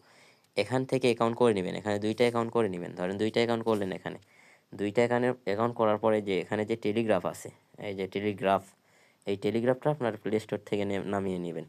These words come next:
নামিয়ে নেওয়ার পরে এই প্লে স্টোরে অ্যাকাউন্টগুলো রেখে দেবেন। এই প্লে st-, এই Telegraph-এ কিন্তু আনলিমিটেড অ্যাকাউন্ট রাখা যায়। আপনি পঞ্চাশটা বলেন, একশোটা বলেন, দুইশোটা বলেন, এ-, এরকম কিন্তু অ্যাকাউন্ট এই Telegraph-এ রাখা যায়।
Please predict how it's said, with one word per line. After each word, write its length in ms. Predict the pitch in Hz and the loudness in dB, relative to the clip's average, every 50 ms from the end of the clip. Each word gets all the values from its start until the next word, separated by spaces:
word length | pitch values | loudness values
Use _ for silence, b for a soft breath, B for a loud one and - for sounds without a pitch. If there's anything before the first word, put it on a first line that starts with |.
| - - | -10 -8
নামিয়ে 320 | 90 92 95 101 104 104 | -6 -6 -4 -2 -2 -2
নেওয়ার 240 | 104 107 107 101 101 | -2 -2 -2 -2 -2
পরে 200 | 104 120 123 151 160 156 B B B B B B B | 0 0 2 0 0 -2 B B B B B B B
এই 100 | - 104 | -2 -2
প্লে 200 | - - 107 117 | -2 2 0 0
স্টোরে 260 | 117 - - 120 131 170 190 | 0 2 0 2 2 2 0
অ্যাকাউন্টগুলো 420 | - 113 - 107 104 104 101 101 98 | 0 -4 -2 -2 0 0 0 0 0
রেখে 220 | 92 92 95 101 | 0 0 0 0
দেবেন। 180 | 92 87 82 80 | 0 -2 -4 -6
এই 120 | - 101 98 | -8 -10 -8
প্লে 180 | 95 - 107 | -4 0 0
st-, 200 | 110 107 - - - | 0 -2 -2 -4 -2
এই 180 | 101 98 98 98 95 98 98 95 95 92 92 | 0 0 0 0 -2 -2 -2 -4 -4 -4 -2
Telegraph-এ 480 | - 107 104 117 113 123 120 120 - 123 | 0 0 0 2 2 2 2 2 0 -2
কিন্তু 240 | 131 131 135 - - | -2 -4 -2 -2 0
আনলিমিটেড 520 | - 110 101 101 104 104 110 107 107 95 | 0 0 2 2 2 2 2 2 0 0
অ্যাকাউন্ট 320 | 92 92 - - 92 92 90 | -2 -2 -4 -4 -6 -2 -2
রাখা 220 | 90 87 - 92 90 | -4 -2 -2 -2 -2
যায়। 180 | 87 73 - - b b b b b b b | -2 -4 -6 -8 b b b b b b b
আপনি 200 | 98 92 - 92 | -8 -6 -6 -6
পঞ্চাশটা 580 | 92 - 107 104 98 95 - 107 98 - - 107 | -6 -2 -2 -2 -2 -2 -2 -4 -4 -2 -2 -2
বলেন, 260 | 101 101 104 104 123 117 | 0 0 0 -2 -2 -4
একশোটা 360 | 101 92 - - - 92 98 98 | -4 -6 -8 -6 -6 -4 -4 -2
বলেন, 200 | 101 107 113 107 | -4 -4 -4 -4
দুইশোটা 340 | 92 87 87 - - 92 101 | -4 -6 -6 -6 -4 -2 0
বলেন, 200 | 101 107 120 117 95 - B B B B B B B B - | 0 0 0 -2 -6 -8 B B B B B B B B -4
এ-, 160 | 98 101 - | -4 -4 -2
এরকম 320 | - 104 101 107 107 110 107 104 | -2 0 0 0 -2 -2 -4 -4
কিন্তু 220 | 110 107 110 - 139 | -4 -4 -2 0 -2
অ্যাকাউন্ট 300 | 117 95 98 98 95 95 | -2 -2 -2 -4 -2 -2
এই 100 | 95 92 | -2 -2
Telegraph-এ 500 | 90 - 98 95 98 92 98 92 - 98 | -2 -2 0 0 2 2 2 0 2 0
রাখা 220 | 90 87 85 - 90 | 0 0 0 0 -2
যায়। 180 | 85 80 78 | -2 -4 -6